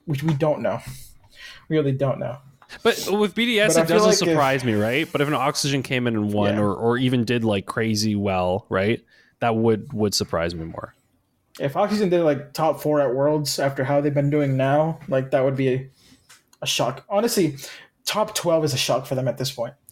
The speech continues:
Speaker 2: Well, that's what I'm saying,
Speaker 1: Put
Speaker 2: right?
Speaker 1: them in the top
Speaker 2: But
Speaker 1: half of the teams, like, that's a shock.
Speaker 2: that is a
Speaker 1: Yeah.
Speaker 2: story. That is the fun story part of, of, of the Worlds, right? Is these, we'll say, underdogs, these teams that were performing really well significantly earlier, and now,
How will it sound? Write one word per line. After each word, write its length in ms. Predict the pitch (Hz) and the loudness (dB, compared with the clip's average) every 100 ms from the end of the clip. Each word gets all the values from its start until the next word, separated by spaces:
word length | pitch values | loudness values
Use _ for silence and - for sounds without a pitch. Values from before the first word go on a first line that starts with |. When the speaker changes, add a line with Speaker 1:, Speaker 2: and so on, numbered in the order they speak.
| - | -4
Speaker 2:
Well, 80 | 196 | -2
that's 120 | - | 0
what 80 | 151 | -2
I'm 80 | 123 | 0
saying, 320 | 180 127 117 | 0 0 2
Speaker 1:
Put 60 | |
Speaker 2:
right? 60 | 117 | 4
Speaker 1:
them 100 | 202 | 4
in 60 | 185 | 2
the 120 | 143 | 0
top 220 | - 165 | 0 2
Speaker 2:
But 140 | 156 143 | 2 2
Speaker 1:
half 180 | 143 | 0
of 60 | 151 | -2
the 80 | 151 | -2
teams, 240 | 175 165 | -2 -2
like, 100 | 135 110 | -2 -4
that's 180 | 120 - | -6 -4
a 40 | |
shock. 100 | 160 | 0
Speaker 2:
that 80 | 170 | 0
is 100 | 175 | 2
a 20 | |
Speaker 1:
Yeah. 40 | 170 | 0
Speaker 2:
story. 380 | - 143 127 | 0 0 0
That 140 | 143 202 | 0 0
is 120 | 220 | 0
the 80 | 196 | -2
fun 260 | - 139 | -2 -2
story 400 | 127 - 117 113 | 0 0 2 0
part 280 | 107 104 95 | 0 -2 -2
of, 280 | 92 - - - | -4 -8 -14 -6
of, 280 | 104 104 - - | -6 -6 -14 -10
of 180 | 117 110 | -4 -2
the 100 | 110 | -2
Worlds, 500 | 101 104 101 90 - 104 | -2 0 0 -2 -4 -2
right? 300 | 98 110 - | 0 -2 -4
Is 220 | 113 101 | -4 -4
these, 460 | - 110 104 98 - - - | -2 -2 -2 -2 -4 -8 -6
we'll 160 | 123 131 | -2 0
say, 180 | 139 | -2
underdogs, 500 | 107 117 110 95 98 | 0 0 0 0 0
these 160 | 117 117 | 0 0
teams 220 | - 120 | 0 0
that 80 | 117 | 2
were 80 | 113 | 2
performing 480 | 113 - 107 107 104 | 0 -2 -2 0 0
really 240 | 101 101 | 0 0
well 420 | 98 95 92 95 _ _ _ - | 0 0 -2 -4 _ _ _ -8
significantly 680 | - 113 107 110 110 107 92 | -2 0 0 0 0 0 0
earlier, 440 | 95 95 90 87 | 0 0 0 0
and 160 | 90 92 | -2 -4
now, 460 | 92 90 87 87 | -4 -2 -2 -4